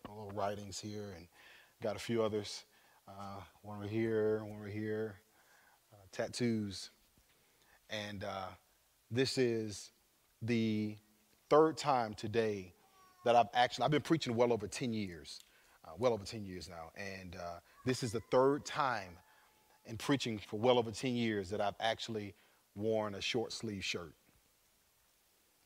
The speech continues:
Here's the reason why. Because I've always been afraid of people judging me.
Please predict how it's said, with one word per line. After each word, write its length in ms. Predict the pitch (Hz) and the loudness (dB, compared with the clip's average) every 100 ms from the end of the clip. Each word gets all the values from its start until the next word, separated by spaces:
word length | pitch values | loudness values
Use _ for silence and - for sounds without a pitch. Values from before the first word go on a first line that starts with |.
| _ - | _ -4
Here's 180 | 110 110 | -2 0
the 80 | |
reason 240 | 117 113 113 | 0 0 2
why. 240 | 107 85 78 _ _ _ _ _ _ _ _ | 2 0 -10 _ _ _ _ _ _ _ _
Because 240 | 110 117 | -2 2
I've 140 | 110 110 | 2 4
always 340 | 120 123 120 | 4 4 2
been 140 | 120 117 | -2 -4
afraid 500 | - 127 117 104 98 | -2 2 2 2 -6
of 100 | - | -8
people 240 | 110 104 | -10 -8
judging 440 | 92 101 87 82 | -8 -8 -12 -14
me. 160 | 73 | -18